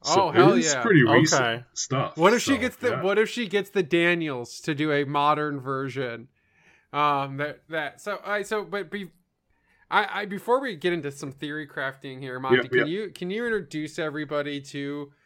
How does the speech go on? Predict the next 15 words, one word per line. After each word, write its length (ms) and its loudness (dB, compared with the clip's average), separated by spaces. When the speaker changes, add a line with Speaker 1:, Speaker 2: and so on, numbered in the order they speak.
Speaker 2:
Mister 360 -2
Vampire 720 -2
and, 300 -6
and 200 -6
how 180 2
you 180 -4
found 260 -2
it? 80 -4
'Cause 100 -8
this, 140 -2
this 220 -4
is 120 -4
a, 240 -2
like, 160 -6
a 240 -2